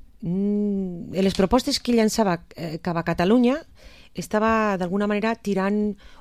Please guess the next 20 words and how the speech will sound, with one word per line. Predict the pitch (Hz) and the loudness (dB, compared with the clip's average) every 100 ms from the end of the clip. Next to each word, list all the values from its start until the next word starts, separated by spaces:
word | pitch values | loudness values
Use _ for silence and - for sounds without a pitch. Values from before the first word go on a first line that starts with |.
| - | -8
un, | 196 202 208 208 196 196 190 180 - | -2 0 0 0 0 -2 -4 -8 -6
un | 202 202 | 0 4
al-, | 214 226 | 4 4
un, | 208 208 196 | 2 -2 -2
un, | 190 175 - - - - - | -6 -8 -14 -18 -16 -10 -2
un | 202 | 2
amet, | 196 202 240 233 220 | 4 4 2 0 -4
un, | 180 170 165 160 | -6 -6 -10 -12
al, | - 123 87 - 50 50 - - - | -14 -14 -14 -16 -18 -18 -20 -18 -12
pa | 175 | -8
que | 180 175 - - - | -8 -8 -14 -20 -10
P | - 160 | -6 -2
P | 208 214 220 | 0 -2 -4
i | |
Ciudadanos, | - 208 208 220 220 262 285 - - - - - - - - | -6 -4 -2 -2 -4 -6 -10 -18 -20 -20 -20 -20 -20 -16 -6
eh, | 175 165 | -4 -2
arribaren | 175 202 214 | 0 2 2
a | 185 | 2
un | |
acuerdo. | 160 139 123 - | -2 -6 -12 -16